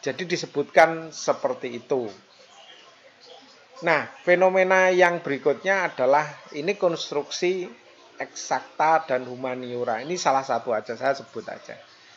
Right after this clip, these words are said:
Salah satu. Dari kehidupan ini, kurikulum membatasi bahwa ada kurikulum yang ini harus dilaksanakan secara eksak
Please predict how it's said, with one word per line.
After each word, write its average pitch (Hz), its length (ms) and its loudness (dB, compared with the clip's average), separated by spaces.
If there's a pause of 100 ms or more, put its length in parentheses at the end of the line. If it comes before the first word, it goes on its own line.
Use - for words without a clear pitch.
(100)
Salah 127 320 -2
satu. 110 320 -10 (720)
Dari 147 320 2
kehidupan 147 800 0
ini, 175 720 -6
kurikulum 175 720 0 (400)
membatasi 139 800 0
bahwa 127 400 0
ada 131 320 -2
kurikulum 131 640 -8
yang 123 240 -8
ini 139 320 -6
harus 127 240 -4
dilaksanakan 117 800 -10
secara 101 320 -8
eksak - 420 -4